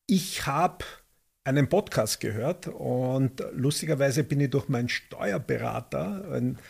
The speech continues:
Hobby-Biohacker, wie man so schön jetzt, äh, heute sagt, äh, draufgekommen, dass ein Tennisfreak, ein Hobby-Tennisfreak, den ich gut kenn, weil er ausgezeichneter Journalist ist, Stefan Wagner,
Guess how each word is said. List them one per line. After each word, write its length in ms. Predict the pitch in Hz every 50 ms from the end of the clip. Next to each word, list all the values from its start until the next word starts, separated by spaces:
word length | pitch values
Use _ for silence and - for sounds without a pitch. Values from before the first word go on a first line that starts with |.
| - - _ _ _ _ _ -
Hobby-Biohacker, 1700 | - - 196 208 196 196 160 139 120 107 - - - _ _ _ _ _ - 147 139 135 135 135 135 113 117 131 127 120 - 165 139 123
wie 80 | 139
man 160 | 135 139 139 123
so 160 | - 156 135
schön 260 | - - 139 131 135
jetzt, 240 | 139 135 131 - -
äh, 160 | 151 135 131
heute 320 | 120 131 120 120 - 160
sagt, 460 | 127 - - 131 143 143 - - - -
äh, 240 | 147 139 139 139 - - - - - - _ -
draufgekommen, 680 | - 117 120 135 147 - - - 185 185 185 185 170 151
dass 240 | 151 147 - -
ein 360 | 165 151 147 143 147 160 - - - _ _ _ -
Tennisfreak, 680 | - - 156 175 208 196 - - - 139 139 143 - -
ein 120 | - -
Hobby-Tennisfreak, 800 | - 175 170 185 165 - 143 127 131 135 - - - 147 147 -
den 140 | - 151 131
ich 140 | 127 123 -
gut 240 | - 208 196 - -
kenn, 280 | - 135 123 160 202 190
weil 120 | 160 143
er 80 | 139 131
ausgezeichneter 640 | 127 139 - - 147 - 147 139 131 139 135 123 139
Journalist 600 | 117 - - 135 123 123 113 123 143 - - -
ist, 200 | 185 170 - -
Stefan 380 | - - 143 127 - 151 135 107
Wagner, 380 | 107 104 120 139 151 170 202